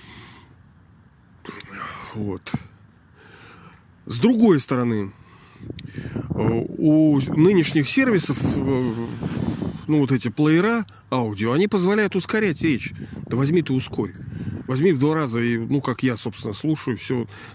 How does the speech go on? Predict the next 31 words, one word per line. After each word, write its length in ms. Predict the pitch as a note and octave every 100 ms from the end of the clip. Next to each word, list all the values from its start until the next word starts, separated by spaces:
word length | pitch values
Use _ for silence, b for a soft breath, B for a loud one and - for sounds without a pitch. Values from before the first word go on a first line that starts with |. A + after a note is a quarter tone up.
| B
на 80 | A2
второй 280 | B2+ D3+
передаче, 540 | C3 C3 A#2+ G#2+ - A2
и 20 |
смотрю, 380 | - A#2 A#2 G3+
и 120 | C3+
слушаю 560 | - D#3+ D#3+ - C3 - B B B B B B B B -
на 240 | - G#2+
второй 300 | A2+ C#3+ E3+
скорости. 520 | - - A2 F#2+ - G2+
Ну, 220 | G2+ C#3+
потому 300 | B2 B2+ A#2
что, 200 | - A2+
м, 520 | G#2+ - C3 C3 D3
ум 160 | G3+ F3
может 440 | D3+ D3 C3 A#2+
воспринимать 580 | C3 C3+ D#3 D3+ E3 C3+
гораздо 360 | B2 D3 B2 B2+
быстрее, 440 | C#3+ - E3 A#2
чем 220 | - B2
мы 180 | A#2 A#2
вот 140 | A#2
слышать 500 | - - G3 - A#2
и 120 | B2+ B2+
разбирать. 600 | C3+ A#2+ D3+ A3 - - B B B B
Ум 220 | D3+ E3 C3+
быстрее 400 | C#3 - D3+ A2+
схватывает. 720 | - A#2+ G2+ G2 F#2+ F#2+ - B B B B B B B
Ну 160 | G#2 A#2+
и 40 |
нормально. 600 | A2+ A#2 A2 C#3 C#3 B2+